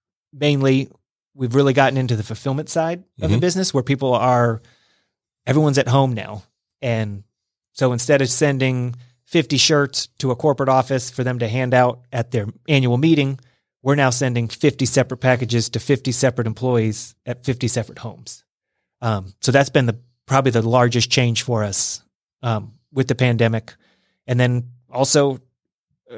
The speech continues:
Speaker 1: accumulating stock. As we see our popular items not being available, we're now stocking blanks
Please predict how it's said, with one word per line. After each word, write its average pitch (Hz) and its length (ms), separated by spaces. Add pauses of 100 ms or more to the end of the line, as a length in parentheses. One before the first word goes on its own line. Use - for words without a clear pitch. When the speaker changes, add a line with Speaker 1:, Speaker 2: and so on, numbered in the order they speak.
Speaker 1:
accumulating 139 680
stock. 135 440 (400)
As 117 160
we 147 140
see 151 380
our 131 180
popular 143 380
items 143 440 (220)
not 131 300
being 139 180
available, 143 480 (420)
we're 127 140
now 139 200
stocking 131 520
blanks 120 580